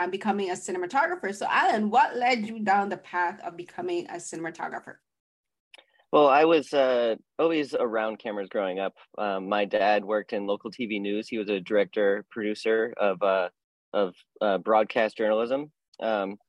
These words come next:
Speaker 2: so I grew up around cameras, but then I got into making skateboard videos when I was younger. So I really, that's the first time I picked up a camera to record my own footage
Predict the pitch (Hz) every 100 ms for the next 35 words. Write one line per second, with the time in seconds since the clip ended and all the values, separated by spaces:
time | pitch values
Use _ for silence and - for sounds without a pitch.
0 | _ 123 123 147 139 131 123 120 113 123
1 | 123 131 131 - - 110 120 117 113 110
2 | _ _ - 117 120 120 113 - 123 117
3 | 113 101 113 113 113 - 117 117 110 98
4 | 101 95 101 95 90 95 92 92 - 95
5 | 98 101 101 95 - _ _ - 113 110
6 | 110 113 - 107 104 - 107 101 101 113
7 | 110 107 - 104 92 - - - 107 -
8 | 131 120 113 113 110 117 113 113 104